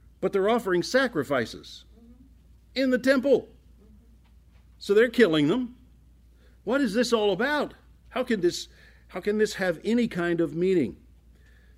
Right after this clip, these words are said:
This will be Israel. And you need to catch this picture, if, and I hope you can, of Israel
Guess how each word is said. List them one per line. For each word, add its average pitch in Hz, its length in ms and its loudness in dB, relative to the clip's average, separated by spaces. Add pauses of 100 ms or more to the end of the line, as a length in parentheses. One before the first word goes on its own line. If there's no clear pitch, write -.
This 160 460 -2 (580)
will 170 280 2
be 113 640 -2 (520)
Israel. 113 600 -8 (1400)
And 104 140 -10
you 107 160 -14
need 135 160 -14
to 156 60 -10
catch 175 320 -12
this 135 160 -14
picture, 87 560 -14 (260)
if, - 220 -18
and 117 160 -10
I 101 40 -10
hope 123 200 -10
you 107 80 -12
can, 90 320 -14 (920)
of 147 220 -4
Israel 127 520 -2